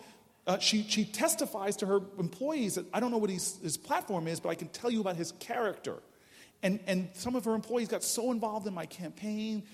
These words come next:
took me to their church. And then the little boy who I had tortured with all those jokes,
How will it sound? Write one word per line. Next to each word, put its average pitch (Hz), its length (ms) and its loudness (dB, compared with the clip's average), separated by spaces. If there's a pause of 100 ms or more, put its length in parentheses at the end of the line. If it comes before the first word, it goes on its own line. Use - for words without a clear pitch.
(160)
took - 200 -8
me 233 60 2
to 190 60 0
their 190 120 2
church. 220 400 -2 (200)
And 202 80 2
then 220 100 6
the 220 60 4
little 262 260 4
boy 247 380 0
who 190 140 -4
I 202 60 0
had 196 180 -2
tortured 247 420 -4
with 196 120 0
all 240 180 -2
those 214 220 -4
jokes, 254 600 -2